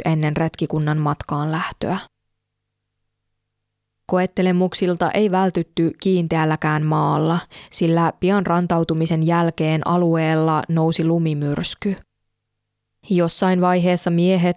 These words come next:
siirsivät telttansa kauemmas rannasta, sadanviidenkymmenen metrin päähän. Siellä kohosi matala kallio, joka saattaisi tarjota heille parempaa suojaa.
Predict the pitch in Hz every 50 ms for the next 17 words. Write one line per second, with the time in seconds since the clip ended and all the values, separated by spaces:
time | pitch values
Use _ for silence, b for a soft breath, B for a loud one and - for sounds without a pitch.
0 | - - - - 175 175 175 175 - 185 170 170 170 - - - - 190 202 208
1 | 202 - 175 170 165 165 165 - - 175 170 165 165 160 156 156 151 160 - -
2 | 160 160 156 156 156 151 151 180 180 - - - 185 185 - _ _ - - -
3 | 175 170 175 170 165 180 185 196 190 175 170 - 160 160 165 160 160 160 160 156
4 | 160 160 - - 160 160 160 160 - 156 151 147 147 151 - - - 170 185 -
5 | B B B B B B B B - - 170 170 175 175 175 175 170 - _ -
6 | 170 165 175 170 - 175 165 175 196 - 196 170 156 156 - - 160 160 160 156
7 | 151 151 156 151 160 160 - - - 165 165 - 165 - 170 170 165 - - 165
8 | 165 165 165 - 165 170 165 165 165 165 165 160 160 165 165 165 165 170 160 -
9 | - - 202 202 180 160 156 156 139 139 151 - - 147 131 147 160 - - -
10 | 151 185 185 190